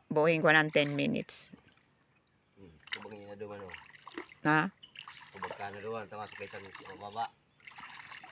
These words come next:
Speaker 1: Ayan, ten minutes na. Bye-bye. Salamat, mga lalab, sa inyong panonood ng aking video. Thanks for watching. Bye, everyone, and good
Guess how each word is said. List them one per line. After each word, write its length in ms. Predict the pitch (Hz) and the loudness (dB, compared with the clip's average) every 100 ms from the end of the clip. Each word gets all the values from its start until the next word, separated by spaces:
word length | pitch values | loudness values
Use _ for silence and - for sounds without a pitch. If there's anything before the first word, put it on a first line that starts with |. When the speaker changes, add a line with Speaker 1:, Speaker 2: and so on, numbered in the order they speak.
| - - - _ _ _ _ - | -20 -20 -20 _ _ _ _ 0
Speaker 1:
Ayan, 320 | 147 175 196 | 6 8 10
ten 160 | 196 170 | 10 10
minutes 400 | 170 175 170 - | 10 8 6 10
na. 240 | 185 226 | 12 12
Bye-bye. 720 | 220 185 170 175 196 226 302 302 | 12 12 12 12 12 12 12 12
Salamat, 560 | 214 214 214 214 - | 12 12 12 12 12
mga 160 | 208 202 | 12 12
lalab, 640 | 185 180 170 180 208 240 | 12 12 12 12 12 12
sa 480 | 226 202 180 175 165 - - - - - - - | 12 12 12 12 12 12 6 -14 -18 -20 -8 4
inyong 320 | 165 165 170 | 6 6 6
panonood 560 | 170 170 160 165 160 196 | 10 10 10 8 8 8
ng 180 | 185 175 147 | 8 10 12
aking 300 | 156 156 151 | 10 6 4
video. 800 | 156 147 139 156 160 165 208 294 285 _ _ _ | 4 4 6 8 12 12 12 8 4 _ _ _
Thanks 560 | - 175 214 233 - - - - | 4 6 6 4 2 -6 4 10
for 400 | 214 233 240 220 | 12 12 12 12
watching. 1300 | 262 - 285 262 269 269 269 220 170 147 143 147 - - - 165 | 12 8 6 10 10 12 12 12 10 6 0 -4 -8 -10 0 6
Bye, 560 | 190 226 220 214 214 | 8 12 12 12 12
everyone, 800 | 175 220 185 165 165 160 160 156 | 12 12 12 12 12 12 12 10
and 240 | 190 233 220 | 8 10 12
good 160 | 240 | 12